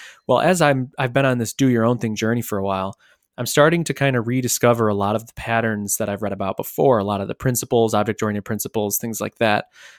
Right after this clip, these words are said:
um, prefer composition over inheritance, uh, the law of Demeter,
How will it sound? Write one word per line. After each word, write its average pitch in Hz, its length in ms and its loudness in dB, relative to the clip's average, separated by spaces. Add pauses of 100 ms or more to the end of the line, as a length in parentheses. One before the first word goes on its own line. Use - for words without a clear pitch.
(140)
um, 104 160 2
prefer 113 300 2
composition 104 800 0 (100)
over 104 240 -2
inheritance, 127 800 2
uh, 101 220 -2
the 101 80 -2
law 110 180 4
of 104 120 -2
Demeter, 127 440 4